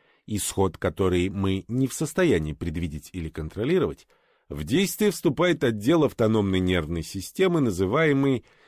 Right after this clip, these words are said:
симпатическим, и тело мобилизует огромное количество энергии в ответ на раздражитель. На физиологическом уровне тело автоматически подключается к ресурсам, необходимым ему,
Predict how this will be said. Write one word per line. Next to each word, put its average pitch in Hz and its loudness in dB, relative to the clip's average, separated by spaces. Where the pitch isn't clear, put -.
симпатическим, 147 -2
и 87 -6
тело 92 2
мобилизует 87 -2
огромное 135 2
количество 117 0
энергии 85 -2
в 76 -6
ответ 85 -4
на 98 -4
раздражитель. 92 -8
На 78 -2
физиологическом 90 0
уровне 151 2
тело 113 2
автоматически 127 -2
подключается 85 -4
к - -10
ресурсам, 107 -2
необходимым 82 -4
ему, 82 -2